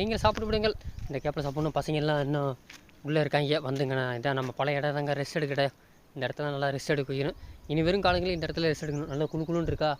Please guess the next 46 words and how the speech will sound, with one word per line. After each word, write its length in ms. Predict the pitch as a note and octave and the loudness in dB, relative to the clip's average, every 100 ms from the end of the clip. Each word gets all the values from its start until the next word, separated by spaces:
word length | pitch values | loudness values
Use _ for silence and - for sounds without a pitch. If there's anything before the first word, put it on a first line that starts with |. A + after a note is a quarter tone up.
| - - - | -8 -20 -4
ஆனா 120 | C3+ C3 | 0 4
வெயில் 160 | E3 F3 | 4 4
காலத்துல 220 | D#3+ C#3+ | 2 2
இலையெல்லாம் 300 | C3+ D3+ D#3 C#3+ | 2 4 2 2
ஊந்து 160 | C#3+ | 0
வைப்போம். 240 | C3 B2+ B2 - - - | 0 -2 -6 -18 -20 -12
அப்படின்னு 240 | C3+ D3+ D3+ | -6 -2 -2
பார்த்தா, 180 | D3+ D#3+ | -2 -2
ஓ, 160 | C#3+ C3 - - - - | 0 -2 -6 -12 -16 -12
அப்படி 200 | - A3 G#3+ | -2 4 6
இருந்தும் 260 | B3 B3+ | 6 6
நல்லா 140 | G3 F#3+ | 6 6
குளு 120 | F3 F3 | 4 4
குளுன்னு 240 | F3 F3+ | 4 2
இருக்குங்க. 300 | D#3 D3+ C#3+ C#3+ - - - - - | 0 -2 -4 -4 -8 -20 -20 -14 -6
பங்குனி, 280 | D3 G3 G#3+ | 0 0 0
சித்திரை 260 | D3 - C#3 - - | -4 0 0 -2 -6
அந்த 100 | C3 A#2+ | -4 -2
ரெண்டு 140 | C3 | -2
மாசம் 240 | C#3+ C#3 D#3 | -2 -2 -2
தான் 100 | D#3 | -2
கொஞ்சம் 240 | C3+ C#3 C3+ | -2 -2 -2
கடுமையான 300 | C3 C3+ A#2+ | -2 -4 -6
வெயில். 140 | A#2 - D#3 | -8 0 6
நான் 140 | D#3+ | 10
கரோஜி 260 | D#3 E3 E3+ | 10 10 10
கிளம்பலாமா? 400 | E3+ F3+ F3 F3 F3 C#3 | 10 10 10 10 8 8
மூலே 200 | D#3+ G3 F#3 - - - - | 8 8 6 0 -20 -20 -8
நல்லா 160 | - D3+ | -2 2
தூங்குறேன், 280 | C#3+ D3 C3+ | 4 6 6
நல்லா 140 | C3+ C3 | 4 2
ரெஸ்ட் 160 | - D#3 | 4 4
எடுக்கிறேன், 360 | C#3+ B2 A2+ A2+ | 8 6 6 4
எல்லாம் 160 | C3+ | 4
நல்லா 120 | B2+ A#2+ | 6 6
படுத்து 220 | B2+ B2+ | 6 6
கிடக்காங்க. 440 | C3+ B2+ B2 A#2 C#3 - - - - | 4 6 6 6 4 4 -14 -16 4
கோச்சேன், 300 | E3+ G3+ A3+ G#3 - - - | 8 10 10 8 -4 -16 0
கோச்சேன் 220 | D3+ D3 | 2 4
அங்கிட்ட 200 | C3+ C3+ | 4 6
உட்காந்துருக்கேன், 320 | C#3+ C#3 C#3+ D3+ | 6 6 8 10
வாடா. 140 | F3+ E3+ - - - | 8 6 -2 -16 -4
அவங்க 160 | C#3+ C#3 | 4 6
எல்லாம் 140 | D3+ | 6
கேள்வி, 180 | D#3 D3+ C#3+ | 6 10 12
பாபி, 220 | F3 | 12